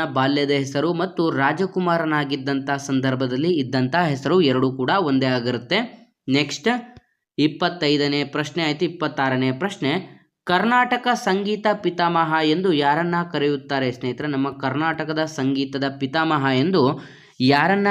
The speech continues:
ಕರೆಯಲಾಗುತ್ತದೆ ಅಂತಂದ್ರೆ ಆಪ್ಷನ್ ಎ ಪುರಂದರ ದಾಸರು ಸ್ನೇಹಿತರೆ. ಆಪ್ಷನ್ ಎ ಪುರಂದರ ದಾಸರಿಗೆ ಕರ್ನಾಟಕ ಸಂಗೀತದ ಪಿತಾಮಹ ಎಂದು ಕರೆಯಲಾಗುತ್ತದೆ. ನೆಕ್ಸ್ಟ್ ಇಪ್ಪತ್ತೇಳನೇ ಪ್ರಶ್ನೆ,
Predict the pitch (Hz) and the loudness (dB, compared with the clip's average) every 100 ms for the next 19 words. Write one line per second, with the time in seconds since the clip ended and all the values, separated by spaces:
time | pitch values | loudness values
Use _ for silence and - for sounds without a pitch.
0 | 202 156 147 143 139 139 139 131 131 135 | 0 2 2 4 4 2 0 2 2 2
1 | 156 143 135 139 - _ 127 131 131 - | 2 2 0 -4 -14 _ 0 0 0 -6
2 | - 147 135 131 113 151 202 160 - - | -8 -4 0 0 0 0 0 0 -4 -18
3 | _ - 196 220 233 233 226 226 185 180 | _ 2 4 6 4 2 2 2 4 2
4 | 175 170 160 135 143 135 135 127 127 - | 2 0 0 0 -4 -4 0 0 -2 -4
5 | 139 143 185 165 156 170 175 170 151 139 | -2 0 -2 0 2 2 0 0 0 0
6 | 135 147 190 156 143 147 160 180 180 175 | 0 -2 0 0 -2 -4 0 0 -2 -4
7 | 175 147 147 147 147 143 147 131 135 131 | -4 -4 -2 -2 -2 -4 -4 -2 0 0
8 | 131 131 131 175 202 139 127 127 123 120 | 0 0 2 2 0 0 2 2 0 -2
9 | - 117 190 247 - _ _ 123 143 147 | -4 -2 -2 -4 -10 _ _ -2 0 -2
10 | - 139 139 151 131 131 135 131 131 131 | -4 -4 -2 -6 -2 0 2 2 0 0
11 | 175 - 139 | -4 -4 -2